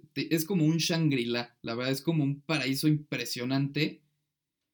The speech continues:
que dices, "¿Qué estoy viendo?". Porque obviamente tienes vegetación impresionante, hay todo tipo de animales, de pájaros, este, venados, ciervos,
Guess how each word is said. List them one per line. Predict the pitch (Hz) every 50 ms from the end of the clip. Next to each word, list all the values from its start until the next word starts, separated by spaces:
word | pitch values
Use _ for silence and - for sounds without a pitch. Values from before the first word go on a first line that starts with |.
| _ _ -
que | 131
dices, | 135 135 147 147 143 -
"¿Qué | - 156 156
estoy | 156 - - 165 151
viendo?". | 139 147 139 139 156 151
Porque | - 151 - - 156
obviamente | 170 170 185 175 170 170 170 170 - 165
tienes | 160 - - 151 156 156 156 147
vegetación | 135 120 - - 117 - 117 117 - 147 151
impresionante, | 156 156 151 - 120 117 - - 117 117 123 135 147 147 143 - 143 151 180 185 - _ _ _ _ _ _ _ _ _ _ _ _ _ -
hay | - 147 156 156 156 - - -
todo | 185 190 185 185 175 180
tipo | 185 180 - 170 151
de | 131
animales, | 120 120 123 123 131 135 143 151 151 151 135
de | 123 -
pájaros, | - _ - 135 139 139 - 143 135 131 135 131 135 135 135 135 143 139 - - 131
este, | 104 - - - - - - 82 67 - - _
venados, | - - 120 120 113 113 117 123 131 139 139 139 135 135 131 -
ciervos, | - - 120 123 135 139 135 131 131 131 131 131 135 - - -